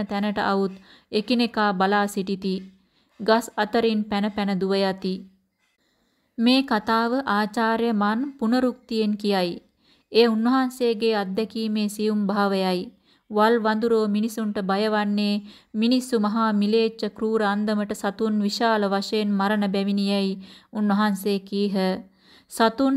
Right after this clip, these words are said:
ඒ ඒ ශබ්ද තේරුම් ගන්නේ මිනිසා තම භාෂාවේ ශබ්ද තේරුම් ගන්නා මෙනි. හිත ප්‍රධාන වීමේ ශබ්ද පහළ වේ. එහි සුවිශේෂ තේරුම් ඇත.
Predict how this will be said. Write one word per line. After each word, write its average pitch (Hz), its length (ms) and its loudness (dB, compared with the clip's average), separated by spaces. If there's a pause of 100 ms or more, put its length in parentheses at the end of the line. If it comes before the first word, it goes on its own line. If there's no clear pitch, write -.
ඒ 226 280 2
ඒ 247 140 2
ශබ්ද 214 440 -2
තේරුම් 226 400 0
ගන්නේ 214 460 0
මිනිසා 220 520 0
තම 214 260 -2
භාෂාවේ 208 720 2
ශබ්ද 202 400 -4
තේරුම් 202 400 0
ගන්නා 190 420 0
මෙනි. 185 300 2 (600)
හිත 240 240 0
ප්‍රධාන 233 520 2
වීමේ 214 420 -2
ශබ්ද 196 400 -4
පහළ 202 320 -2
වේ. 190 220 0 (520)
එහි 247 240 2
සුවිශේෂ 240 760 0
තේරුම් 214 420 -2
ඇත. 190 240 -8